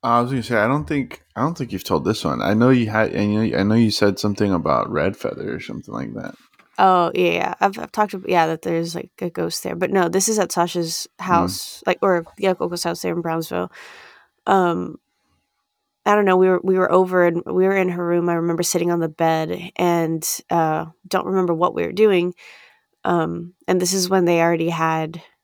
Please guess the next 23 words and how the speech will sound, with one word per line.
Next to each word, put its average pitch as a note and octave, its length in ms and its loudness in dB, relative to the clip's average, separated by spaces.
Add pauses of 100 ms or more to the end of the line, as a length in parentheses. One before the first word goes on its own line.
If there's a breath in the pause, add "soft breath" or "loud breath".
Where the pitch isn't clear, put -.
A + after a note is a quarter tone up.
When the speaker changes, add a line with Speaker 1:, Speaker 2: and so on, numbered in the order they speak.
(240)
Speaker 2:
their E3+ 140 0
own E3+ 180 0
rooms. F3 380 -2
Like, F3+ 140 -8
Josh E3 340 -4
was - 320 -4 (120)
on E3+ 120 -6
the, E3+ 260 -6 (160)
down F3 180 0
the E3 80 -2
hall D#3+ 240 0
and E3+ 200 -6
hers F3+ 300 -6
was, E3+ 180 -8
like, G2 80 -6
Speaker 1:
Mm-hmm. - 100 -12
Speaker 2:
blue E3 240 -2
with E3 140 -6
the E3+ 60 -12
butterflies E3+ 500 -6
and F3+ 100 -10
stuff. F#3+ 240 -10 (920 loud breath)
Um, E3+ 480 0